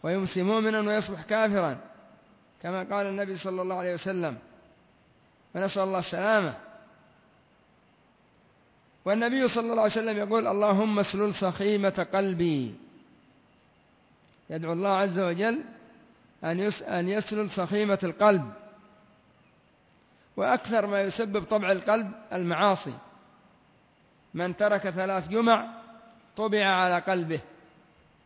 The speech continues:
وأكثر ما ينشرح به الصدر الطاعات، أفمن شرح الله صدره للإسلام فهو على نور من ربه،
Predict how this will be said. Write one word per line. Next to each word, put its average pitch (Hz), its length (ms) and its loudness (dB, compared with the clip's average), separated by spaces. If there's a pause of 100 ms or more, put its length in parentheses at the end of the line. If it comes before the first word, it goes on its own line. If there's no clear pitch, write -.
(1500)
وأكثر 233 480 2
ما 220 200 6
ينشرح 233 340 4
به 214 220 6
الصدر 220 480 2 (480)
الطاعات، 190 580 4 (1000)
أفمن 190 340 2
شرح 214 360 4
الله 202 340 4
صدره 196 420 2
للإسلام 190 640 0 (500)
فهو 185 240 2
على 196 300 4
نور 208 280 0
من 185 120 -2
ربه، 180 420 2